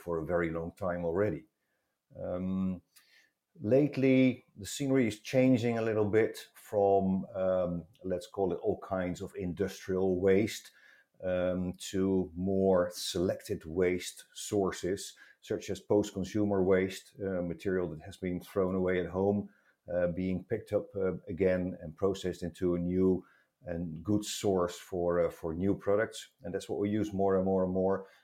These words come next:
but also based on post-industrial, uh, materials, um, all, all, um,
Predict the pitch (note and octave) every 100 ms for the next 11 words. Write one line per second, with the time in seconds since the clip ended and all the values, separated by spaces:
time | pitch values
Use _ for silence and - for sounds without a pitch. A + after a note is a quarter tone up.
0 | _ A2 A#2+ A#2 G#2 F#2 G#2 G2 F#2 F2
1 | F#2 F#2 F2 E2+ F#2+ - E2+ D#2+ D#2 -
2 | - E2 E2 - F#2+ D#2 D#2 D#2 - _
3 | _ F#2 F2 F2 F2 - G#2+ A2+ G#2 -
4 | - A2+ A2 G#2 F#2+ F2+ F2+ F2